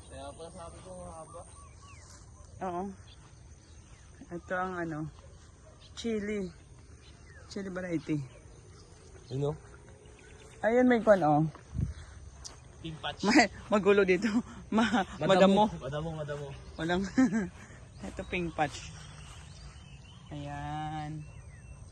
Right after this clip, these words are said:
Speaker 2: Ang ganda ng pink patch din, oh. Hmm?
Speaker 1: Maganda kaya mag-spray ng demolition?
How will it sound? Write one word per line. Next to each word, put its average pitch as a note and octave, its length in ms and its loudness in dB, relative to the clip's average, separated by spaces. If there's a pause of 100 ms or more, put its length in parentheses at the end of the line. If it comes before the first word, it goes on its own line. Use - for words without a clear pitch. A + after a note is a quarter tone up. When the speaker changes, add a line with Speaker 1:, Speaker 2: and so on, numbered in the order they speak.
(500)
Speaker 2:
Ang E3 140 -8
ganda D#3 240 -8
ng D3+ 160 -8
pink D3+ 200 -10
patch - 280 -14
din, F#3+ 200 -10
oh. G#3 140 -10 (1080)
Hmm? F#3 280 -12 (1000)
Speaker 1:
Maganda G#3+ 300 -12
kaya A3 160 -10
mag-spray F3 440 -14
ng D#3 120 -10
demolition? C3 580 -14